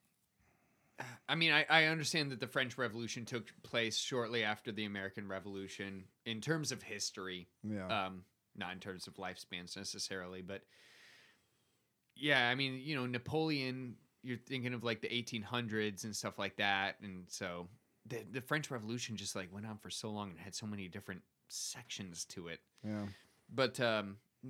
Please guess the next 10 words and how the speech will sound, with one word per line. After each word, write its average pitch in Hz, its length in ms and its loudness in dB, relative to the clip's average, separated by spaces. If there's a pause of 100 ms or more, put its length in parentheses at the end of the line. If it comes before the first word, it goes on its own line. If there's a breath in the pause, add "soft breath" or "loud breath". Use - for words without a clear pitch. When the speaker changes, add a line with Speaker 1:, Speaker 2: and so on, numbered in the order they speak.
(160)
Speaker 1:
uh, 113 180 -2
George 147 280 2
Washington, 101 580 -2 (240)
well, 151 380 2 (180)
I 131 60 -4
mean, 139 180 -4
he 127 100 -8
told 160 320 -4
lies. 117 540 2 (680 soft breath)
Um, 127 560 6